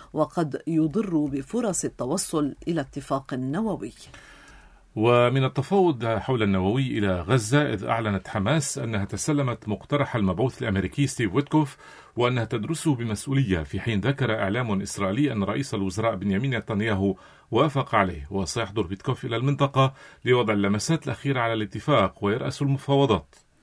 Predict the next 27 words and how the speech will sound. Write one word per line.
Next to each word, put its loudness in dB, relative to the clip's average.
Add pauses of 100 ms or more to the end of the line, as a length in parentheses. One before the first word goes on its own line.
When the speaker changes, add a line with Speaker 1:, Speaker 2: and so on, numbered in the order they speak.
(460)
Speaker 1:
ومن 4
ضمن 2
الاتفاق -2
أن 2
يعلن 0
الرئيس -2
ترامب -4
شخصيًا -4 (300)
اتفاق -2
وقف 2
النار، 0
وستكون -2
الولايات -2
المتحدة -6
وترامب -2 (100)
ملتزمين -2
بالعمل 0
لضمان -2
استمرار -2
المفاوضات 0 (340)
بحسن -2
نية 2 (280)
حتى -8
التوصل -4
إلى -4
اتفاق -8
نهائي. -4